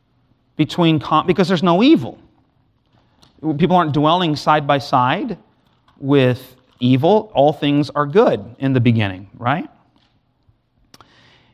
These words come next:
And God gave Adam a commission.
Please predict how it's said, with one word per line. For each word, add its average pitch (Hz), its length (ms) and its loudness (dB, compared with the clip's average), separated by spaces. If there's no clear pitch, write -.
And 156 240 0
God 160 280 2
gave 147 560 2
Adam 170 560 0
a 156 40 0
commission. 196 680 -2